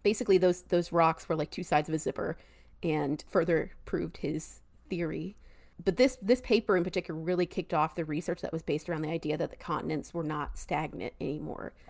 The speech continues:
You know, we, before that, we had really been like, "This is it. This is all we got. It came from the past, and now it's here now."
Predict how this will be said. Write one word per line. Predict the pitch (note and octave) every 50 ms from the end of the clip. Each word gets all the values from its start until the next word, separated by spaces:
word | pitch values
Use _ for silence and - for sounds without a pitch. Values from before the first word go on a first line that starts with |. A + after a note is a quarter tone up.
| - - -
You | - F3+
know, | F3 F3
we, | D3+ F3+ E3+
before | E3+ - E3+ - G3 F#3+ G3
that, | F#3 E3+ D3+
we | E3+ D#3+
had | E3 D#3
really | D#3+ D#3 D#3
been | D#3 D#3 D3+ D#3
like, | D3+ D3 D3+ - - - - - - - - - - -
"This | - F3+ -
is | - - F3+
it. | D3+ - - -
This | D#3+ E3
is | D#3 F3+
all | D#3+ D#3+
we | D#3+ D#3+
got. | - E3+ D#3+ E3+ E3+ - - -
It | -
came | - F3+ E3 E3
from | - - F3+ D#3+
the | D#3+
past, | - - F3 E3+ F3 E3+ E3 -
and | D#3 D#3
now | D#3+ D#3
it's | D3 - -
here | E3 F3 F#3
now." | F#3+ F#3 G3 G#3 G#3